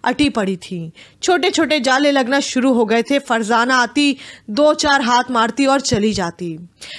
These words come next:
फिरोजा की चार दिन में हालत ख़राब हो गई,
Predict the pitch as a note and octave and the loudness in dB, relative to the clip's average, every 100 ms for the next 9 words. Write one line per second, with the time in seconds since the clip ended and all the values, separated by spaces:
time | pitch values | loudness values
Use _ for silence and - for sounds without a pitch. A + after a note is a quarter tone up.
0 | - E4 D#4+ D#4+ E4 E4+ F#4+ D4+ C4+ C#4 | -6 0 2 2 2 0 0 4 4 4
1 | C4+ C4+ C#4 A3+ B3 C4+ C4 B3 B3 B3+ | 0 0 0 2 0 0 0 0 2 0
2 | C4+ D4 | 2 0